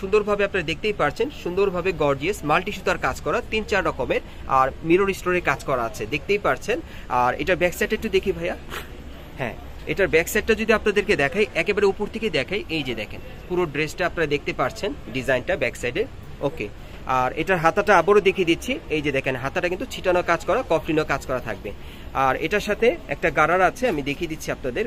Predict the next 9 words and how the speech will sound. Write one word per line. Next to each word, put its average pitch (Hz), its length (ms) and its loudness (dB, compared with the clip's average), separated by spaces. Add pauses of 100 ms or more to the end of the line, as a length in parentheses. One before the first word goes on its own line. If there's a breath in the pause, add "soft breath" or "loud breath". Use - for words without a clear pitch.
গারাটা 165 300 4
অনেক 151 220 -2
সুন্দর, 143 220 0 (380 loud breath)
সম্পূর্ণ 202 280 2 (140)
ড্রেসের 180 360 2 (120)
ডিজাইনের 175 400 6 (1000)
মধ্যেই 202 320 4
পেয়ে 156 200 2
যাবেন। 143 220 2